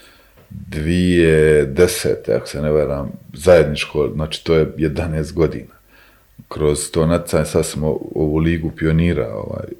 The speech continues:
ovaj, organizacijski smo napravili kadete i pionire, e, e, e, juniore smo, je li, ovaj,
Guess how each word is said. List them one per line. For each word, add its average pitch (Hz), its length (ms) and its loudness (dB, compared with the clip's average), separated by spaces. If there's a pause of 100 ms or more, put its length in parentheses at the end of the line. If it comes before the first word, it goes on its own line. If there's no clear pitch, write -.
(140)
ovaj, 64 420 -8
organizacijski 69 960 -8
smo - 160 -12
napravili 71 640 -4 (460)
kadete 73 680 -4
i 71 140 -6
pionire, 82 720 2
e, 95 160 4 (100)
e, 80 80 0
e, 76 960 -2
juniore 80 640 0
smo, 71 300 -6
je 73 120 -2
li, 69 120 -6
ovaj, 69 400 -4